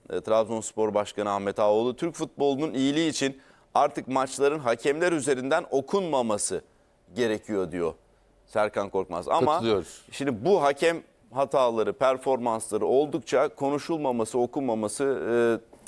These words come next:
Speaker 1: e, mümkün mü? Nasıl olacak?
Speaker 2: Keşke yani, e, o noktadan tartışabilsek ama konu şu,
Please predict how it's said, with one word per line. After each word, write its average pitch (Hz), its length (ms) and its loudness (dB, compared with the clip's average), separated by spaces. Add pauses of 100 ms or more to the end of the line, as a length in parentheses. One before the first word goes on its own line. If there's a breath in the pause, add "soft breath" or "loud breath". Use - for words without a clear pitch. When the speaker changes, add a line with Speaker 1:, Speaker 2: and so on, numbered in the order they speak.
(100)
Speaker 1:
e, - 40 -6
mümkün 123 420 0
mü? 95 140 -2
Nasıl 113 220 -2
olacak? 76 340 -4 (300 soft breath)
Speaker 2:
Keşke 170 360 0
yani, 117 460 0 (160)
e, 117 240 0
o 131 160 2
noktadan 117 420 2
tartışabilsek 110 960 0
ama 131 200 0
konu 135 300 0
şu, 131 480 2